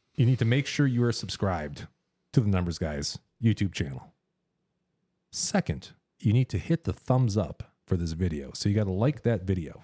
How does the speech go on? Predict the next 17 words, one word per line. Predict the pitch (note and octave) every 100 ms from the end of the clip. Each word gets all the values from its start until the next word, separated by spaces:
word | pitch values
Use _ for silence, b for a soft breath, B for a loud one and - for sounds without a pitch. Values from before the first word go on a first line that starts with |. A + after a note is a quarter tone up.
| -
this | C#3+ D3+
video. | F2 C#2+ - D#2+ _ - _ _ _ - - _ _ _ _ _ _ _ _ _ _ _ _ _
Shit, | - - -
like | F#3+ F#3+
any | F3+
of | F#2+
our | C2+
videos, | D2+ D2 C2+
I | A#2+
don't | A2+
care. | - - _
But | D3+
you | D#3+
gotta | C#3+
like | A2+ F#2
a |
video. | E2 D#2